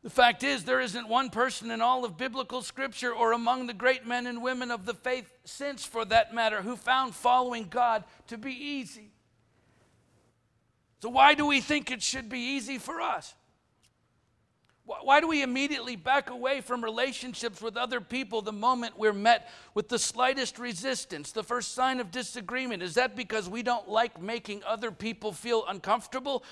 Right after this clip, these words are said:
or is it because we don't like making ourselves uncomfortable?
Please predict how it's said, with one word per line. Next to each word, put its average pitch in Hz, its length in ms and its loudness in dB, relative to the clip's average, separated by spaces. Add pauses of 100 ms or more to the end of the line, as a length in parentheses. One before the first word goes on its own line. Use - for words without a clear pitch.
(140)
or 208 140 2
is 180 160 0
it 180 100 -2
because 196 380 -2
we 196 140 -6
don't 208 220 0
like 202 240 0
making 196 380 -8
ourselves 185 680 -6 (440)
uncomfortable? 196 760 -6